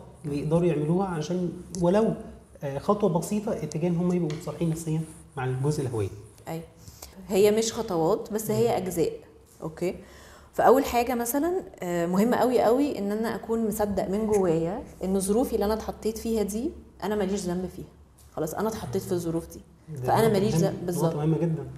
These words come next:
Speaker 2: بالظبط. تاني حاجة هي إن أنا أكون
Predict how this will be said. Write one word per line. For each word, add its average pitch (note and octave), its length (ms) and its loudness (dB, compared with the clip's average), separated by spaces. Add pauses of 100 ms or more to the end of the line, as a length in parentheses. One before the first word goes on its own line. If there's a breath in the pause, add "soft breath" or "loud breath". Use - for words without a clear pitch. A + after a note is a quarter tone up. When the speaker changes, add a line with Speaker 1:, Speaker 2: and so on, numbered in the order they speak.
Speaker 2:
بالظبط. F3 300 -2 (840 loud breath)
تاني B3+ 220 4
حاجة G#3+ 440 0 (120)
هي G3+ 280 4
إن F#3+ 100 0
أنا A3+ 180 0
أكون A#3 440 -2